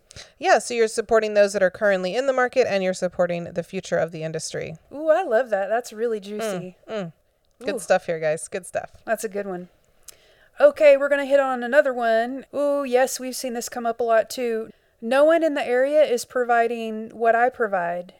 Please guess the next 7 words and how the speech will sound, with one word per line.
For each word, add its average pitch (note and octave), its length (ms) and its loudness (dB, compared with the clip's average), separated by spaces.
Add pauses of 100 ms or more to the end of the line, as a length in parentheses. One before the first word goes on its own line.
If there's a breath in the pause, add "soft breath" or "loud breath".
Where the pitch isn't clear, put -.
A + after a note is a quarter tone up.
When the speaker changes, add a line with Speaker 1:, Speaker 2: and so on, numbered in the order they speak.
Speaker 2:
and G#3+ 320 -8
clients A#3+ 520 -6
don't A3+ 240 -4
know G#3 160 2
the G3 80 -6
value." F#3 540 -6 (720 loud breath)
Speaker 1:
Oh, D4+ 420 8